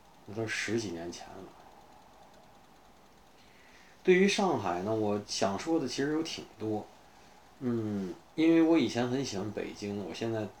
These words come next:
很不喜欢北京。上海我一直是一种觉得，它在，它在中国是相当于，就是纽约相当于美国。我一直这么觉得，因为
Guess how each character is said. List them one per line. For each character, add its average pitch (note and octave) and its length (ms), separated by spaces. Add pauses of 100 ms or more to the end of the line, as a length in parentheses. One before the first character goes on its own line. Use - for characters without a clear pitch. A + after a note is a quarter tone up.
很 F#2 240
不 B2+ 140
喜 - 160
欢 E2 140
北 D2 200
京。 D#2 160 (720)
上 D#3+ 300
海 A#2 160
我 C3 100
一 C3+ 80
直 C#3+ 160
是 C#3+ 140
一 C3 140
种 F#2+ 240
觉 A#2 180
得， C#3 260 (2000)
它 F#3 160
在， D#3+ 280 (100)
它 F3 140
在 D#3 100
中 F3 260
国 A#2+ 240
是 B2+ 140
相 D3 180
当 C#3+ 160
于， B2+ 320 (220)
就 A2+ 140
是 G#2 160
纽 G2 260
约 C3+ 180
相 C#3 160
当 C#3 160
于 C#3+ 80
美 G2+ 360
国。 E2 280 (1400)
我 B2 100
一 D3 100
直 E3 160
这 F#3 80
么 A#2+ 80
觉 - 240
得， - 40 (680)
因 D3+ 160
为 D3 280